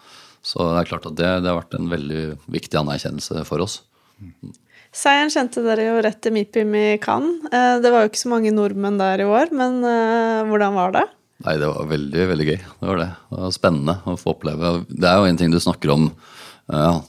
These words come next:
Speaker 1: internasjonalisering og, eh, eiendomsmarkedet, men det blir fort veldig abstrakt.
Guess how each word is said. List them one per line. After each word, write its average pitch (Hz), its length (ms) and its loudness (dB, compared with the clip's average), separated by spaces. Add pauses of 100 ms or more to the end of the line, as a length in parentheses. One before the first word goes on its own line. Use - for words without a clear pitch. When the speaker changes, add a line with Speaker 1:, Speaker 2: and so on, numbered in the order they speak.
(140)
Speaker 1:
internasjonalisering 76 1120 0
og, 76 320 -4
eh, 73 120 -8 (100)
eiendomsmarkedet, 73 540 -2
men 82 40 2 (100)
det 80 80 -2
blir - 80 -10
fort 90 140 -4
veldig 78 260 2
abstrakt. - 720 -4